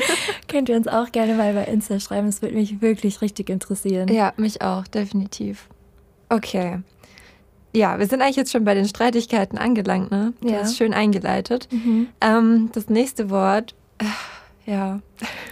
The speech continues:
Speaker 1: Ja, das sprichst mal aus.
Speaker 2: Soll ich's mal sagen?
Speaker 1: Ja.
Speaker 2: Also ich fang an. Krümel.
Speaker 1: Nein.
Speaker 2: Doch. <laughs>
Speaker 1: Krü-, ich sag Krümmel.
Speaker 2: Ja, aber
Speaker 1: Also so zum Beispiel,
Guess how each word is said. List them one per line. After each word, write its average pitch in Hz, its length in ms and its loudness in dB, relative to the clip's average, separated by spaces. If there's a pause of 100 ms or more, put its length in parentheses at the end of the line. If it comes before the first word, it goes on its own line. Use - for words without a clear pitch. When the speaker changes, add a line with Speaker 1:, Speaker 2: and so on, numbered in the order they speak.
(280)
Speaker 1:
Ja, 294 200 4
das 247 100 0
sprichst 240 300 -4
mal 233 160 0
aus. 247 360 -2
Speaker 2:
Soll 262 180 4
ich's 240 120 -2
mal 208 160 2
sagen? 196 320 0
Speaker 1:
Ja. 233 240 0 (140)
Speaker 2:
Also 202 180 0
ich 185 100 -4
fang 170 160 -6
an. 175 160 -6 (580)
Krümel. 226 580 2 (200)
Speaker 1:
Nein. 330 280 0 (440)
Speaker 2:
Doch. 214 280 4 (640)
<laughs> - 500 -4
Speaker 1:
Krü-, 285 360 -4
ich 262 140 0
sag 269 280 0
Krümmel. 233 540 2 (240)
Speaker 2:
Ja, 240 180 4
aber 247 300 2 (400)
Speaker 1:
Also 220 340 0
so 220 60 4
zum 214 160 -2
Beispiel, 202 520 0